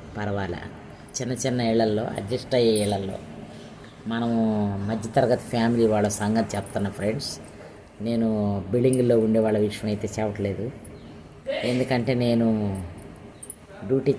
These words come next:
చేస్తా కాబట్టి చెప్తున్నా. నేనైతే కుక్కుని, ఎన్నోసార్లు చెప్పాను మీకు, నేను కుక్ పని చేస్తానని, వంట చేస్తాను. కానీ ప్రేమాభిమానాలతో ఉంటారు వాళ్ళైతే, వాళ్ళ ఇళ్ళల్లో కూడా ఉండారు ముసలివాళ్ళు,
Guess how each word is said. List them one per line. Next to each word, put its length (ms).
చేస్తా 280
కాబట్టి 340
చెప్తున్నా. 560
నేనైతే 340
కుక్కుని, 540
ఎన్నోసార్లు 640
చెప్పాను 340
మీకు, 300
నేను 240
కుక్ 260
పని 200
చేస్తానని, 580
వంట 300
చేస్తాను. 540
కానీ 420
ప్రేమాభిమానాలతో 1000
ఉంటారు 540
వాళ్ళైతే, 640
వాళ్ళ 280
ఇళ్ళల్లో 340
కూడా 260
ఉండారు 460
ముసలివాళ్ళు, 760